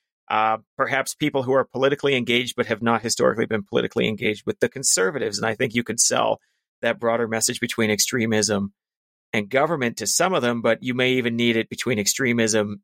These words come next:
and a Canada that is not extreme. Like, tailor that message a little bit for people who are perhaps soft liberals, soft New Democrats, and just want to see better government.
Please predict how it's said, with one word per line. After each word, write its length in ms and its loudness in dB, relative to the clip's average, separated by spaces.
and 380 0
a 80 -2
Canada 420 -2
that 160 2
is 120 0
not 200 2
extreme. 560 -2
Like, 180 -2
tailor 320 0
that 140 -2
message 320 -2
a 60 2
little 240 2
bit 200 2
for 140 -8
people 320 0
who 160 -2
are 160 2
perhaps 420 0
soft 400 0
liberals, 520 2
soft 320 0
New 100 -2
Democrats, 480 0
and 100 -4
just 180 0
want 140 2
to 80 2
see 140 0
better 260 2
government. 440 -4